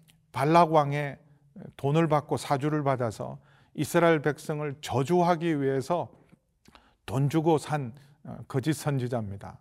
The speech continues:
근데 이 발람에게는 이상한, 어, 능력이 있었어요. 저주하면 저주가 그대로 이제는 저주 전문 주술사였습니다. 굉장한 신령한 자고 소문난 자고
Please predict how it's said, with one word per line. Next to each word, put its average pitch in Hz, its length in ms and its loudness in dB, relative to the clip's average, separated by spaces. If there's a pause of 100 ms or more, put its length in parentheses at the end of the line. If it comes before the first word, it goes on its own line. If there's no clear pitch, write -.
근데 147 340 0 (380)
이 180 140 -4
발람에게는 180 840 2
이상한, 175 680 0 (340)
어, 123 260 -10
능력이 156 600 4
있었어요. - 420 -8 (320)
저주하면 165 720 2 (320)
저주가 151 460 0
그대로 151 440 0
이제는 123 480 -6 (300)
저주 143 400 4
전문 147 560 -2 (280)
주술사였습니다. 120 1160 -2 (480)
굉장한 185 640 2
신령한 175 680 0
자고 165 260 0
소문난 170 720 0
자고 160 440 0